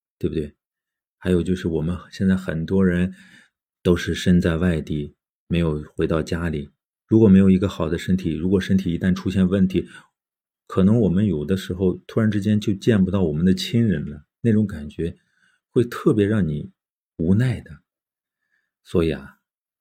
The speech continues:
大白在这里呼吁大家一定要注重健康，健康是一切的基础，只有一个健康的身体，才能为以后的工作啊、学习也好，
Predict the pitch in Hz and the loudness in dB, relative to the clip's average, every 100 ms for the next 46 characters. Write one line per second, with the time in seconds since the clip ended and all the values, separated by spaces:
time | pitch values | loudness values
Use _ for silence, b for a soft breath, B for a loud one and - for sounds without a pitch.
0 | _ 85 78 78 80 82 - 80 76 80 | _ -6 -4 -2 -2 -4 -4 -6 -4 -6
1 | 71 69 78 - _ 123 120 78 73 73 | -8 -10 -16 -18 _ 4 4 4 -4 -8
2 | 73 - B B 80 85 90 107 95 73 | -10 -10 B B -4 -2 4 4 6 2
3 | 73 - 82 80 73 69 73 69 - 71 | -4 -2 -2 -2 -4 -6 -8 -8 -12 -14
4 | 76 _ _ _ _ _ _ - 123 101 | -16 _ _ _ _ _ _ 0 4 4
5 | 92 95 95 - 92 80 82 87 - 80 | 4 0 -2 -2 -4 -4 -4 -4 -4 -4
6 | - - 90 - - B B _ 123 113 | -6 -2 -2 -2 -10 B B _ 4 4
7 | 104 110 95 107 92 95 92 - 101 92 | 4 2 2 2 4 4 2 2 2 2
8 | - 78 - 110 104 104 101 78 78 - | 0 -8 -2 4 6 6 6 4 -2 2
9 | 92 73 71 69 _ _ 98 92 92 80 | 2 2 -6 -12 _ _ 4 4 4 -2
10 | 69 69 - - 85 90 85 76 76 71 | -6 -12 -14 -4 -2 0 -2 -6 -8 -14
11 | 69 | -18